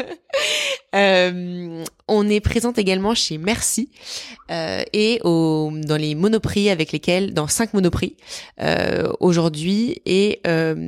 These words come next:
dans un mois, nous serons présentes dans dix Monoprix. Donc huit Monoprix à Paris et deux en province, à Lyon et à Lille.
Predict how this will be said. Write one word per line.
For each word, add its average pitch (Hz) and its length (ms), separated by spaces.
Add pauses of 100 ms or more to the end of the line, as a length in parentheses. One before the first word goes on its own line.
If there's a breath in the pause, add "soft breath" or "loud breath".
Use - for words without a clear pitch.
dans 147 640 (300)
un 196 100
mois, 180 280
nous 175 80
serons 147 280
présentes 165 320
dans 151 160
dix 160 260
Monoprix. 190 440 (360 loud breath)
Donc 156 140
huit 180 140
Monoprix 196 480
à 202 100
Paris 160 340 (360 loud breath)
et 170 180
deux 170 300
en 160 120
province, 151 600
à 147 120
Lyon 143 340
et 170 160
à 147 80
Lille. 135 360